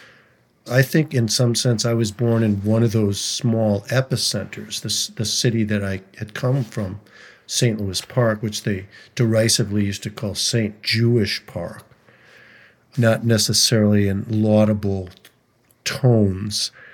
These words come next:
Uh, it probably had maybe, I don't know, three percent Jews, but they were all doing remarkable things, or, or a plurality of them were.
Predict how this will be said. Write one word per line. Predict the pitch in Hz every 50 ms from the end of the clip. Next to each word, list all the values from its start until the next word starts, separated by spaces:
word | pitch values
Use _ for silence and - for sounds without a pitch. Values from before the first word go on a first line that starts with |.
| - - - - - - - _ _ _ _ - -
Uh, | 113 110 104 104 113
it | 127 127 -
probably | 123 151 151 147 151 147 135 131 123 113
had | 120 131 117 117 107 113
maybe, | 117 117 117 104 110 104 104 104 104 95
I | 101
don't | 107 110 104
know, | 104 98 87
three | - - - 113 117 117 117
percent | - - 113 101 - - 117 107 104 101 98
Jews, | 92 90 101 107 110 107 110 - - - - - - -
but | - 110 107 -
they | - 120
were | 107 104 107 107
all | 110 123 127
doing | 107 101 - 107 110 123 127 120 110 107 107 - - _ _ _ _ -
remarkable | 117 110 104 107 107 101 104 - - 95 98 90
things, | - - - 120 123 123 107 92 101 92
or, | 104 95 95
or | 98 101 101 101 98 -
a | - 104 98
plurality | 95 - - - 113 104 95 98 107 110 110 120 120 101 95 98
of | 95 95 - -
them | - - 87 90 92 95
were. | 98 98 - -